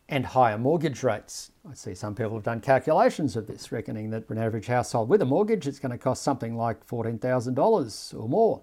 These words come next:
out of their pay packet, or at least their spending power. In terms of the impact on mortgage rates, just think about it. The latest interest rate hike, point two five percent,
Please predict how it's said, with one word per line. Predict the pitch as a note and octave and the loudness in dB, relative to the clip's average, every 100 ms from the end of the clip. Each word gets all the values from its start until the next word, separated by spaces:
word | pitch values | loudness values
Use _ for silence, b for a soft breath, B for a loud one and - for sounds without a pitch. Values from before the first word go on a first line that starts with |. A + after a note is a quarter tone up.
| _ | _
out | A2+ G#2+ | -2 -2
of | A2 F#2+ | -4 -4
their | A#2 A2 - | -2 -4 -4
pay | - C#3+ | -2 -2
packet, | C#3+ A#2 G#2+ | 0 -2 -2
or | G2+ G2+ | -8 -8
at | - | -8
least | A2+ - | -10 -6
their | G2+ | -10
spending | - D3+ E3 | -4 -2 -2
power. | C3+ A#2 G#2 - | 0 0 0 -2
In | D3 | -6
terms | C3 A#3+ A#3 C#3 | 0 0 2 0
of | B2 | 2
the | C#3 | 2
impact | D3 D3 C3+ B2 | 0 -4 -2 -2
on | B2+ | 2
mortgage | G#3+ G#3 C3 | 2 0 0
rates, | B2 A2+ | -2 -2
just | - C#3+ | -4 -4
think | A3+ | -4
about | F#3 B2+ G#2+ | -4 -2 -2
it. | G#2+ | -2
The | C3 | -2
latest | A#2+ D3+ A#3 F#3+ G3 | 2 4 4 2 -2
interest | G#3+ D3 - | -4 -6 -4
rate | B2 G#2+ | -4 -2
hike, | - G#2 G#2+ E3 _ - | -2 -4 -4 -10 _ -6
point | C3 A2 | -4 -4
two | - G#2 | -6 -4
five | A2+ G#2 - | -2 -2 -4
percent, | G#2 G2+ G2+ - - | -10 -8 -8 -10 -18